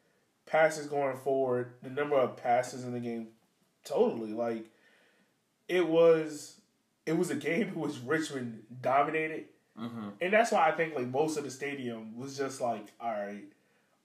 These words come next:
Speaker 1: is this gonna be a nil-nil?" 'Cause it kinda had that feel to it. Like, we could have played for, like, ten hours and we didn't know we were gonna score. Now,
Speaker 2: Yeah.
Speaker 1: luckily we did. It opened it up, but it was like, what, we had: four hundred thirty-nine passes, two hundred thirty-eight.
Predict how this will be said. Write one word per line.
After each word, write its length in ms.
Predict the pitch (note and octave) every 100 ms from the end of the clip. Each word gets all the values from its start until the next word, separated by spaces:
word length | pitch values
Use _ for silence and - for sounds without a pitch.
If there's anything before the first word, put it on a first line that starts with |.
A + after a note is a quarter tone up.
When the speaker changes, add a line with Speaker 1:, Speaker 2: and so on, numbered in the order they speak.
| _
Speaker 1:
is 180 | C#3+ C#3
this 120 | C#3+
gonna 220 | C#3+ C3+ C3
be 160 | C3+
a 40 | B2
nil-nil?" 480 | B2 B2+ A#2+ -
'Cause 180 | - C#3
it 120 | B2+
kinda 200 | E3 D#3+
had 200 | C#3+ C#3+
that 200 | A#2 G#2+ -
feel 200 | F#3 -
to 120 | C3+
it. 160 | G#2+ G2
Like, 200 | B2 G#2+ G#2 - _ _ _ _ -
we 120 | F3
could 140 | F#3+
have 120 | D3+ -
played 340 | D#3+ D3+ C#3+
for, 100 | C#3+
like, 340 | B2 A#2+ A2+ -
ten 220 | - C#3
hours 400 | C3 A2+ A2 A2
and 120 | A2+
we 80 | A#2+
didn't 200 | A#2+ A2+
know 120 | A2
we 140 | A2+
were 120 | A2 G#2
gonna 180 | F#2+
score. 300 | - B2+ - - _ _ -
Now, 160 | B2+ A#2
Speaker 2:
Yeah. 60 |
Speaker 1:
luckily 340 | D3+ D3 C3 B2
we 140 | A#2
did. 500 | G#2+ F#3 G#3 C3+ - - _ _ _ _ _ _ _ _ _
It 160 | D3+ C#3+
opened 280 | B2+ C#3+ B2+
it 140 | A2+
up, 380 | E3+ C#3 - B2+
but 280 | C3+ A#2 -
it 80 | E3
was 160 | D#3+ D3+
like, 240 | C3+ A#2
what, 160 | A#2+ G#2+
we 100 | E3
had: 380 | D#3 C#3 C3+ - _ _
four 240 | - E3+
hundred 280 | F3+ E3 D#3
thirty-nine 340 | D3+ D3 C#3
passes, 420 | C#3 C#3+ C3+ A#2+ A2+
two 200 | - C#3+
hundred 280 | B2+ B2 A#2+
thirty-eight. 520 | A#2 A2+ G#2 G2+ G2+